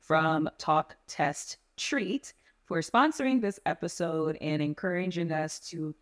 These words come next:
kind of, like, share the information about H I V in the Caribbean community. Because how else will you learn?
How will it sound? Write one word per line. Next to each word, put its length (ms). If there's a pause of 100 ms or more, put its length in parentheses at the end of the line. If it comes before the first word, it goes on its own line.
(260)
kind 180
of, 60
like, 160
share 380
the 240
information 720
about 400
H 200
I 140
V 180
in 60
the 80
Caribbean 460
community. 560 (300)
Because 160
how 180
else 160
will 120
you 200
learn? 360